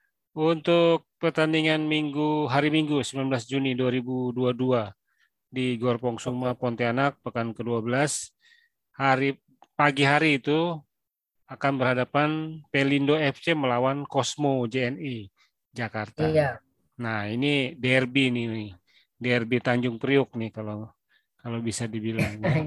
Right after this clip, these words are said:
Speaker 2: Iya.
Speaker 1: Nah, walaupun stratanya agak beda, Pelindo berada di pelabuhan, sementara Cosmo J N I ada di daerah elit di Jakarta Utara di Kelapa Gading nih. Ya kan?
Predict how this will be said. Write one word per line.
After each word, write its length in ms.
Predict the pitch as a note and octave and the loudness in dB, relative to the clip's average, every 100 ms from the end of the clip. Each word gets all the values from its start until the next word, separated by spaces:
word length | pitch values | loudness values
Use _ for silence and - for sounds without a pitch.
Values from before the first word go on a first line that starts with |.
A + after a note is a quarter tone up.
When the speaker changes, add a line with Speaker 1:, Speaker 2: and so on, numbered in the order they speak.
| D3+ | 2
Speaker 2:
Iya. 240 | D3+ B2 - _ _ | 2 0 -10 _ _
Speaker 1:
Nah, 100 | A#2+ A#2 | -4 -2
walaupun 400 | A2+ A#2 C3 B2+ | 0 0 0 -2
stratanya 640 | - B2+ B2 B2+ B2+ C3+ | 2 2 4 2 2 2
agak 240 | B2+ B2 A2 | 2 0 -2
beda, 640 | G#2+ B2+ A#2+ C#3 D#3 D#3+ - - | 0 2 6 6 6 4 0 -4
Pelindo 400 | B2 A#2+ A#2+ A2+ | -4 -2 -2 0
berada 320 | A#2+ A2+ A#2 | 0 0 0
di 240 | A#2 A2+ A2 _ _ _ _ | -2 -4 -6 _ _ _ _
pelabuhan, 720 | B2+ B2 B2 A2+ C#3 D3 D3 | 0 2 2 4 4 4 2
sementara 560 | - A#2+ A2+ A#2 A#2 A#2 - | -2 -6 -2 0 0 -2 -4
Cosmo 320 | A#2 - A#2+ | -8 -6 -6
J 240 | A2 A2+ | -4 -4
N 80 | C#3 | -2
I 40 | C3+ | -4
ada 240 | A#2 A#2 | -4 -4
di 240 | A2+ A#2 A#2 _ - _ - | -2 -2 -4 _ -20 _ -8
daerah 320 | B2 B2 B2 B2+ | 0 2 2 2
elit 240 | B2 B2+ | 2 0
di 80 | A#2+ | -2
Jakarta 400 | A#2 A2+ A2+ A#2 | -4 -2 -2 -4
Utara 320 | A2+ A2+ A#2+ | -2 0 0
di 480 | A#2 A2 G#2+ G#2 G#2 - | 0 -2 -4 -6 -8 -6
Kelapa 240 | G#2 A2+ | -4 -4
Gading 400 | G#2 A2+ A2+ G#2 | -4 -4 -4 -6
nih. 160 | G2 E2+ _ _ _ _ _ _ _ _ _ | -12 -16 _ _ _ _ _ _ _ _ _
Ya 200 | A2+ G#2+ G#2 | -12 -12 -8
kan? 320 | G#2+ A2+ | -8 -8